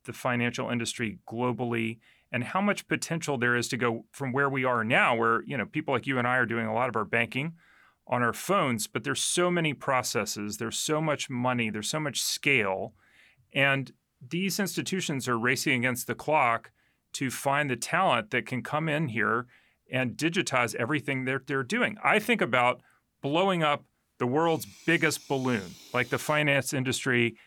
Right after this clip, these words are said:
going digital is a giant, giant balloon, and they're getting together everybody they can who can help blow up the balloon,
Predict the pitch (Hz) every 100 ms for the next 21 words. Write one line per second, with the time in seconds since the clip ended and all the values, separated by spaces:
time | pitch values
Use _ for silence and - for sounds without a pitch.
0 | _ _ - 139 131 147 127 127 117 113
1 | 117 120 107 95 131 131 135 110 131 120
2 | 113 123 120 117 101 98 117 123 139 123
3 | 160 147 131 131 131 123 147 190 180 175
4 | 170 135 - 170 131 123 127 120 135 104
5 | 123 135 120 131 107 139 151 117 110